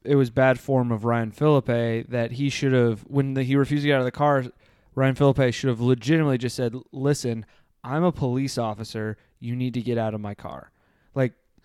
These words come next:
that's your point of authority right there. You don't have to immediately jump to, like,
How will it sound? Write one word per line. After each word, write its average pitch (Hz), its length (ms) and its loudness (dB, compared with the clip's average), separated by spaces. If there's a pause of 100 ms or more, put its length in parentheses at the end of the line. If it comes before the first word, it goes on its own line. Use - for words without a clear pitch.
(760)
that's 165 400 2
your 151 200 8
point 147 380 2
of 127 80 2
authority 120 520 2
right 107 240 -2
there. 107 440 -2
You 139 140 -4
don't 151 180 4
have 147 200 0
to 135 120 0
immediately 139 720 2
jump 120 320 0 (280)
to, 127 120 -4
like, 110 400 -4